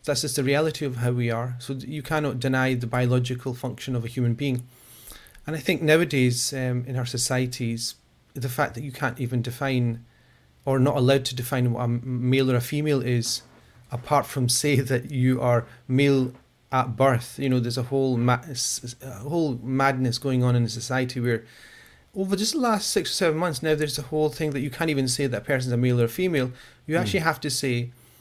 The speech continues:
Speaker 1: um, something like assigned, you know, assigned male at birth.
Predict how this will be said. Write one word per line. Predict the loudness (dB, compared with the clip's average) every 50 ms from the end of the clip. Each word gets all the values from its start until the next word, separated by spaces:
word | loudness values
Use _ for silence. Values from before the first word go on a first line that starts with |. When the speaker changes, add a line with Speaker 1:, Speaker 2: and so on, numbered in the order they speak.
| -20 -20 -20 -20 -20 _ _ _ -20 _ -6
Speaker 1:
um, | -4 -2 0 2 2 2 4 2 2 2 0 0
something | -2 -2 -4 -2 -2 -2 0 0
like | 0 0 0 -2 -4 -10 -20 _ _ _ _ _ _ _ _ _ _ _ _ _ _ -2
assigned, | 0 2 2 4 4 4 4 4 4 2 2 0 -2 -6 -10 _ _ _ _ _ _ _ _ _ _ _ _ _ _ _ _ _ _ _ _ _ _ _ _ -4
you | 0 2
know, | 2 2
assigned | 2 0 -2 0 0 2 2 2 2 0 -2 -4 0
male | 4 4 6 6 6 4 0
at | 0 0
birth. | 0 0 0 -2 -6 -12 -18 -20